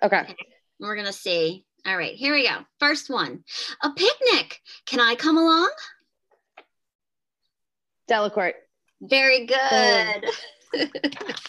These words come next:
Speaker 2: All right. Second one. "I should love to go to a donkey wedding."
Speaker 1: Dot.
Speaker 3: Dot.
Speaker 2: Very good. "Oh, apple tarts. I do like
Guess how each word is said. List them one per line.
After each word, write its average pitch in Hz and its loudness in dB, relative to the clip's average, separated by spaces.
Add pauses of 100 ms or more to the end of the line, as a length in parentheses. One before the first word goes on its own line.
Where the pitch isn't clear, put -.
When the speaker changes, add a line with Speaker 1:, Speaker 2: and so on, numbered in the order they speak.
(140)
Speaker 2:
All 240 2
right. 202 0 (680)
Second 269 -2
one. 190 0 (800)
"I 285 2
should 277 0
love 233 2
to 311 -2
go 208 2
to 220 -6
a 208 -2
donkey 180 -4
wedding." 156 -10 (1200)
Speaker 1:
Dot. 214 0 (1000)
Speaker 3:
Dot. 160 -2 (520)
Speaker 2:
Very 190 -2
good. 185 -2 (680)
"Oh, 523 4
apple 262 0
tarts. - -2
I 220 -2
do 180 -2
like 170 -2